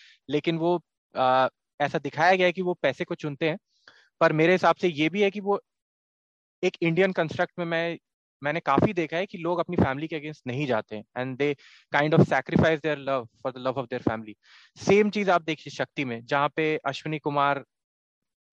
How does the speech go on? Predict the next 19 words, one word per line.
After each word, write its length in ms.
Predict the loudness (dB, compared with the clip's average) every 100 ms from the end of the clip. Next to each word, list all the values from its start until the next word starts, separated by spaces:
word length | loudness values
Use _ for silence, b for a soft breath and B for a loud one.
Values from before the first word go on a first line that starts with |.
| -2
अ, 160 | -2
बिल्कुल 360 | 0 -4 -6 -8
संजीव 340 | -4 -4 -4 -6
कुमार 320 | -2 -2 -2 -8 _ _ _
को 80 | 0
आप 140 | 0 0
कह 80 | -6
सकते 260 | -6 -12
हैं 20 | -12
कि 160 | -6
थोड़े 120 | -6 -4
से 100 | -6
विपरीत 440 | -6 -4 -6 -4
हैं। 100 | -8 -10 _ _ _ -2
बिल्कुल 280 | 0 2 4
तो 100 | 4
नहीं, 140 | 2
पर 140 | 0
हाँ, 140 | -2